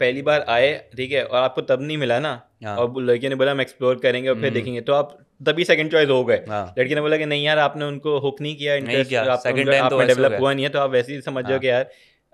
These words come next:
Speaker 1: आप वहाँ पे फेल हो चुके हो।
Speaker 2: पहली
Speaker 1: तो
Speaker 2: जल-, जिल्लत तो
Speaker 1: हाँ,
Speaker 2: हो ही गई थी
Speaker 1: लेकिन
Speaker 2: आपकी।
Speaker 1: ये कि obviously एक चीज़ ये देखनी होती है कि आप, अ, आए हो वहाँ पे कनेक्शन बनाने, तो
Speaker 2: हम्म।
Speaker 1: obviously आप अपनी इमेज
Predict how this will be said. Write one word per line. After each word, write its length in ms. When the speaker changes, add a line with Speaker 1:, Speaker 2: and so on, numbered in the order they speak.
Speaker 1:
आप 400
वहाँ 140
पे 100
फेल 240
हो 100
चुके 260
हो। 100
Speaker 2:
पहली 260
Speaker 1:
तो 60
Speaker 2:
जल-, 180
जिल्लत 280
तो 60
Speaker 1:
हाँ, 100
Speaker 2:
हो 60
ही 100
गई 140
थी 40
Speaker 1:
लेकिन 120
Speaker 2:
आपकी। 200
Speaker 1:
ये 80
कि 100
obviously 280
एक 240
चीज़ 140
ये 80
देखनी 240
होती 120
है 20
कि 60
आप, 840
अ, 40
आए 140
हो 80
वहाँ 140
पे 100
कनेक्शन 340
बनाने, 240
तो 120
Speaker 2:
हम्म। 100
Speaker 1:
obviously 300
आप 160
अपनी 300
इमेज 400